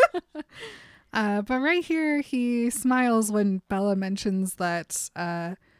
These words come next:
this kind of thing isn't for the faint-hearted. And he goes, "I would have tried to protect you too if I'd known how,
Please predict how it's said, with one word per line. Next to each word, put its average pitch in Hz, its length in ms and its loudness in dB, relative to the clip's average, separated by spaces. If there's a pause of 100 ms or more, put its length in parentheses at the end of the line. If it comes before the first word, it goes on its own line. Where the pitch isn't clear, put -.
(220)
this 196 180 -4
kind 190 260 -6
of 185 140 -4
thing 180 480 -4
isn't 180 540 -6
for 175 180 -6
the 175 80 -8
faint-hearted. 170 840 -8 (380)
And 202 200 0
he 208 100 2
goes, 180 640 -4 (580)
"I 254 120 4
would 302 140 4
have 392 100 2
tried 302 240 2
to 285 80 2
protect 254 420 0
you 233 160 4
too 247 260 2
if 226 140 2
I'd 196 220 0
known 208 240 2
how, 190 580 -2